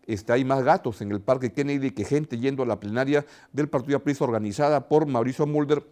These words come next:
y dicen que han concluido en la vacancia, pero inmediatamente salen de su partido a decir que no, que no es esa la posición. Pero luego sale Luz Salgado del fujimorismo y dice, "Es algo que tenemos que evaluar", etcétera, y también salen voces dentro del fujimorismo que dicen que no. Pero lo que hay es,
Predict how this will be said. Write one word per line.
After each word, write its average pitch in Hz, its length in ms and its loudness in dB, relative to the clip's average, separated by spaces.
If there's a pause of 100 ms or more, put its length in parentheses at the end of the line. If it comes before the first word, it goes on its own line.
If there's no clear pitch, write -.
y 156 100 -2
dicen 156 320 0
que 175 120 4
han 165 100 4
concluido 156 520 4
en 147 60 0
la 147 100 6
vacancia, 156 540 4
pero 110 120 -4
inmediatamente 147 640 0 (240)
salen 196 320 4
de 139 80 0
su 127 160 -4
partido 151 480 4
a 104 80 4
decir 151 340 0
que - 100 2
no, 202 260 6 (180)
que 101 100 -4
no 113 140 0
es 135 100 0
esa 147 220 -2
la 139 160 2
posición. 139 420 2 (300)
Pero 156 140 2
luego 262 260 6
sale 214 260 6
Luz 190 140 0
Salgado 208 480 8
del 165 180 2
fujimorismo 165 540 2
y - 20 6
dice, 175 240 2 (240)
"Es - 200 6
algo 233 180 10
que 147 40 4
tenemos 139 320 2
que 156 120 2
evaluar", 160 580 8
etcétera, 160 480 0 (220)
y 180 60 -8
también 139 340 2
salen 135 320 2
voces 180 340 6
dentro 135 300 2
del 135 80 2
fujimorismo 139 500 0
que 113 80 -2
dicen 143 240 -2
que 170 140 2
no. 175 160 6 (360)
Pero 139 140 2
lo 135 140 2
que 160 80 4
hay 175 240 4
es, 107 160 -2